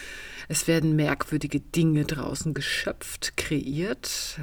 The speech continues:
Menschen treffen eigentümliche Entscheidungen. Sie streiten sich, sie kämpfen und sie verletzen. Und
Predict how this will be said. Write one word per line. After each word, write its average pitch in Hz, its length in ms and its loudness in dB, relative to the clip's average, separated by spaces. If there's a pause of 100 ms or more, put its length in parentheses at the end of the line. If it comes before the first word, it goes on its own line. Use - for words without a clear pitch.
Menschen 151 360 0
treffen - 460 -4
eigentümliche 151 960 0
Entscheidungen. 156 800 0
Sie 156 140 -2
streiten - 520 -4
sich, 151 220 -6
sie - 120 -8
kämpfen 151 580 -4 (600)
und 170 160 -2
sie 175 100 -10
verletzen. 120 800 -6 (400)
Und - 540 -6